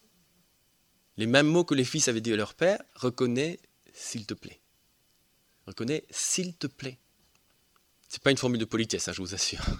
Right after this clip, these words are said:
<laughs> Dans ce cas-là, c'est tout sauf de la politesse. C'est une prière. Reconnais, s'il te plaît. Donc pas un grand discours moralisateur,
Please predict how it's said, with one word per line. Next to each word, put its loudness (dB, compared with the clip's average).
<laughs> -20
Dans -6
ce -4
cas-là, 4
c'est -2
tout 4
sauf 4
de -2
la 0
politesse. -8
C'est -2
une -4
prière. -4
Reconnais, 0
s'il 2
te -12
plaît. -12
Donc -2
pas 12
un 6
grand 4
discours 2
moralisateur, -4